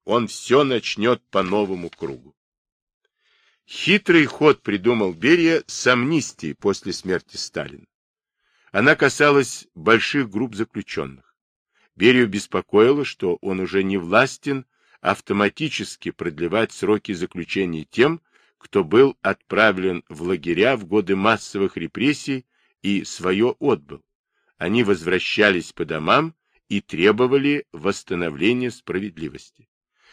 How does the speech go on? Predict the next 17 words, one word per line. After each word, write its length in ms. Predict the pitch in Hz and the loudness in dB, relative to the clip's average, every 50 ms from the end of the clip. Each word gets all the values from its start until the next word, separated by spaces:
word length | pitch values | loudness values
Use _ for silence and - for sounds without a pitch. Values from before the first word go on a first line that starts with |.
| _ _ _ | _ _ _
А 160 | _ - 95 101 | _ 0 0 2
Берии 340 | 80 107 127 170 196 190 | 4 4 4 4 4 4
было 300 | 185 165 180 175 175 175 | 4 4 4 4 4 4
крайне 500 | - - - 107 120 143 165 165 165 165 | 0 0 2 2 4 4 2 2 0 -2
необходимо 720 | 165 160 165 160 - - - 143 143 123 135 156 156 151 143 | -2 0 -2 -2 -2 -2 0 0 0 2 0 0 0 0 0
вновь 560 | 131 113 117 147 180 170 135 - - - _ _ _ | 0 0 2 4 4 4 2 0 -4 -20 _ _ _
отправить 680 | - 98 90 - - - 90 98 98 87 85 85 - - | -4 -4 -4 -4 -4 0 2 2 2 2 0 -4 -10 -12
в 80 | - | -18
ссылку 480 | - - - - 107 101 90 - - 90 | -18 -14 -6 -4 -2 -2 -2 -4 -8 -10
неугодных, 800 | 87 82 82 78 71 64 107 127 156 147 139 147 151 135 - _ _ _ _ _ _ _ - | -8 -6 -6 -8 -4 0 4 4 4 4 0 -6 -8 -8 -10 _ _ _ _ _ _ _ -18
задержать 880 | 113 - 113 117 107 92 101 87 82 78 92 120 143 151 - _ _ - | -6 0 0 2 2 2 2 0 0 2 2 2 2 2 -2 _ _ -6
оставшихся 840 | 117 117 113 - - - 95 104 107 - - 107 - - - - | -6 -6 -6 -6 -4 0 0 0 0 -2 -8 -12 -14 -12 -12 -14
там. 340 | - _ - 76 67 - _ _ _ _ _ _ _ _ _ _ _ _ _ _ _ _ | -12 _ -10 -10 -10 -10 _ _ _ _ _ _ _ _ _ _ _ _ _ _ _ _
Тогда-то 640 | - 107 107 95 82 113 160 196 - - 180 180 170 - - | 0 2 2 2 4 4 4 4 4 2 2 2 2 0 -2
и 100 | - 160 | -4 -2
начал 640 | 165 135 113 101 92 - - - - 87 82 82 _ _ _ _ _ _ _ - | 0 2 2 2 2 0 -2 -4 -4 -4 -4 -6 _ _ _ _ _ _ _ -8
выпускать 800 | - 98 117 110 - 117 107 - - - - 110 104 90 - - | -2 0 0 0 0 -2 -6 -6 -2 2 4 4 4 2 0 -4